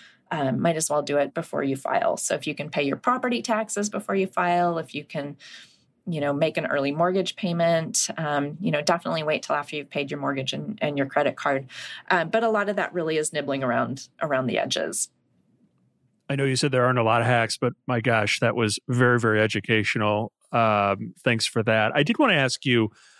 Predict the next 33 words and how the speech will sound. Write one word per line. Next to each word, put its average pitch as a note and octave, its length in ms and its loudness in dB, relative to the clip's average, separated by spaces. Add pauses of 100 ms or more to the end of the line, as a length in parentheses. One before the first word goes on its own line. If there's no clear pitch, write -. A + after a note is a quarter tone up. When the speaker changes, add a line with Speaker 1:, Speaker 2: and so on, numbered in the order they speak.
(320)
Speaker 2:
about C3+ 300 2
scholarships. C3 960 2
You C#3 100 6
note B2+ 240 4
that C3+ 140 2
merit A#2 240 2
scholarships A2+ 640 2
are A2+ 40 0
the A2 80 0
primary A2+ 460 2
means G#2 720 0 (180)
of G#2+ 380 4
tuition A#2 440 2
discounting. G#2+ 520 0 (440)
Are E3 60 6
those E4 220 4
based D#4+ 260 4
exclusively D#3 1040 2 (160)
on C3 160 2
the A#2 80 2
student's A#2 400 0
test A#2 300 0
scores, A#2+ 760 4 (180)
academic A#2+ 540 0
performance, A#2 720 0 (460)
uh, - 160 4
and D3 160 4
other B2 160 4
personal D3 420 2
qualities, C3 480 2
or B2+ 80 2
do B2 80 0
fafsa B2 720 2